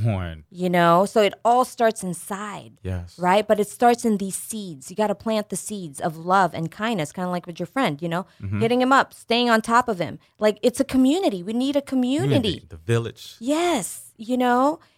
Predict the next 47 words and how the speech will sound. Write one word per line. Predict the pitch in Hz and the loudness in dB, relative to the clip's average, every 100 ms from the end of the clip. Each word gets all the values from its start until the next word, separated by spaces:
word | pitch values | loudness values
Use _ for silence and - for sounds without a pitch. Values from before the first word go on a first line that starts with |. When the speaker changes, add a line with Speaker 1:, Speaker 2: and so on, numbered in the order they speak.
| _ _ | _ _
Speaker 2:
and, | 247 240 233 233 233 - _ _ _ - | 2 4 4 2 0 -4 _ _ _ 2
um, | 220 208 208 196 196 - _ | 4 4 0 -4 -8 -14 _
if | 226 | -6
you | 233 | -4
just, | 208 220 _ | -8 -10 _
if | 202 214 | 4 4
I | 226 | 4
just | 254 | 0
think | 247 233 | -6 0
about | 214 - | 2 2
my | 190 254 | 2 2
own | 208 165 143 | 0 0 -2
life, | 143 165 196 | -4 -4 -4
like, | 190 - | -4 -2
I | - | 2
Speaker 1:
Okay. | 247 | 2
Speaker 2:
wouldn't | 254 233 208 | 2 -2 -6
be | 208 | -4
where | 196 | 0
I | 180 | 0
am | 175 180 175 | 0 -4 -8
today, | 160 165 190 | -4 0 0
T, | 220 - 262 294 - _ _ | -2 -4 -4 -4 -10 _ _
if | 185 - | -8 -6
it | - | -4
wasn't | 226 233 220 | -4 -6 -4
for | 196 | -4
the | |
people | 175 208 - 190 | -2 -6 -4 -6
who | 156 | -6
held | 143 180 202 | -10 -4 -2
me | 202 196 | 0 -2
up | 160 - _ _ _ _ _ _ | -2 -6 _ _ _ _ _ _
when | 175 175 | -2 2
I | 180 185 | 4 4
Speaker 1:
Wow. | |
Speaker 2:
was | 190 185 | 2 0
down, | 185 165 143 147 _ _ - | 0 0 -2 -8 _ _ -2
who, | 190 - | 0 0
you | 175 185 | -2 0
know, | 180 175 | 2 2
who | 180 185 | 0 -4
ne-, | 180 185 185 - | 0 0 0 0
who | 220 | 0
Speaker 1:
Got | |
a | 208 - | -2 2
Speaker 2:
didn't | 269 | 6